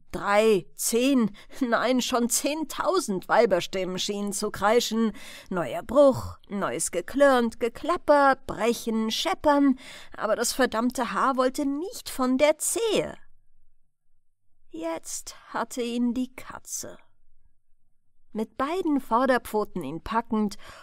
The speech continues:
holte sie ihn zu sich herunter auf den Boden. Heiß wehte den Armen, der vor Schreck kein Glied zu rühren vermochte, ihr Atem an. Doch mit dem Ruf, "De Kat, de Kat,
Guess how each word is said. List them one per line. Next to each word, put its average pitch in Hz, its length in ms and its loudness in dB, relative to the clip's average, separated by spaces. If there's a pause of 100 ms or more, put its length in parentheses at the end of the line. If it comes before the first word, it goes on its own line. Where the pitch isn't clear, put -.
(140)
holte 330 340 0
sie 254 180 0
ihn 233 100 2
zu 240 200 -2
sich 208 240 -4
herunter 202 540 2
auf 180 100 0
den 175 260 -4
Boden. 147 540 -6 (920)
Heiß 330 500 -2
wehte 247 320 4
den 190 220 -4
Armen, 214 640 0
der 135 160 -4
vor 180 160 -8
Schreck - 340 -6
kein 339 340 -2
Glied 262 320 -2
zu 240 240 0
rühren 226 240 2
vermochte, 226 720 0 (300)
ihr 277 300 2
Atem - 500 -6
an. - 360 -10 (1500)
Doch 233 240 0
mit 226 200 4
dem 240 220 4
Ruf, 302 480 4
"De 403 280 4
Kat, - 460 8 (320)
de 453 60 12 (100)
Kat, - 640 6